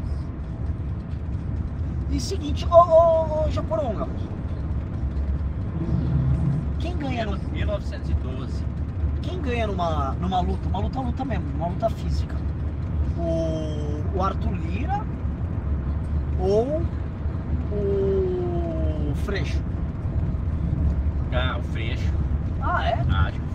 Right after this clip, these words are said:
Speaker 2: Freixo.
Speaker 1: Por quê?
Speaker 2: Porque o Arthur Lira acho que já tá meio mais velho, cansado. O Freixo, salvo engano, faz boxe lá,
Speaker 1: Ah, o
Speaker 2: tá
Speaker 1: Freixo é
Speaker 2: tudo ativo,
Speaker 1: esportista?
Speaker 2: é.
Speaker 1: Ah,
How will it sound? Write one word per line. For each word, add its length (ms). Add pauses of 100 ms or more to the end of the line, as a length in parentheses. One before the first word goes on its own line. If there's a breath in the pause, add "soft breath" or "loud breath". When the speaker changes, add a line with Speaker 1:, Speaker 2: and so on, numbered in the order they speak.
Speaker 2:
Freixo. 320
Speaker 1:
Por 140
quê? 240 (720)
Speaker 2:
Porque 220
o 60
Arthur 260
Lira 300
acho 160
que 100
já 100
tá 160
meio 240
mais 280
velho, 240
cansado. 580 (600)
O 40
Freixo, 340 (600)
salvo 280
engano, 300
faz 160
boxe 560
lá, 140
Speaker 1:
Ah, 80
o 60
Speaker 2:
tá 100
Speaker 1:
Freixo 260
é 60
Speaker 2:
tudo 140
ativo, 200
Speaker 1:
esportista? 260
Speaker 2:
é. 380 (1300)
Speaker 1:
Ah, 1400